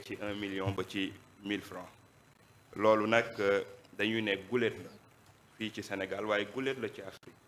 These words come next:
Ndokk nag bi ñu amee ku mel ni le président Ousmane Sonko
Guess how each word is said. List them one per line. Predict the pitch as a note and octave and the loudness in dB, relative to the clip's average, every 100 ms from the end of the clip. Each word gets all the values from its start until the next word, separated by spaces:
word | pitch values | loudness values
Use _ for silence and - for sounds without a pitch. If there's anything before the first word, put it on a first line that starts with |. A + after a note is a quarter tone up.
| - - - - - - - - - - - | -20 -20 -20 -20 -20 -20 -20 -20 -20 -20 -2
Ndokk | A#2+ C#3+ C#3 | 2 4 6
nag | C3+ B2 A#2 | 6 6 2
bi | |
ñu | B2 A#2 | 0 0
amee | A#2 A2 | 2 0
ku | - G#2+ | -2 -2
mel | G#2 G#2+ | 0 0
ni | G#2+ | -2
le | G#2+ | -2
président | A2 G2+ F#2+ G2 G2+ | -2 -4 -2 -2 -2
Ousmane | A2 G#2 F#2 | -4 -4 -4
Sonko | - F#2+ F#2 | -4 -8 -8